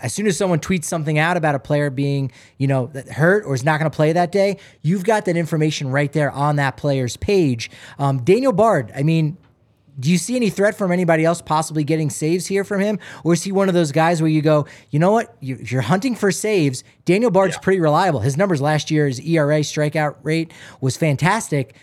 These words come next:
Speaker 1: So you go, "You know what? He's gonna keep that job." So I feel pretty confident that even if his E R A does rise, uh, a little bit higher than it was last year,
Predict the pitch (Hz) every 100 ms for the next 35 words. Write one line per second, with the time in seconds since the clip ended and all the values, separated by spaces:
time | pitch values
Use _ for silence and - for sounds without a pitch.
0 | _ - 170 160 160 170 196 185 - 240
1 | 254 214 160 202 185 165 143 170 175 147
2 | - 147 - 160 - 165 - 180 180 151
3 | 127 120 135 127 - - _ _ 135 202
4 | 208 196 160 190 190 190 165 127 147 185
5 | 170 208 202 160 143 - 139 127 135 156
6 | 151 156 160 165 156 147 127 131 165 180
7 | 214 226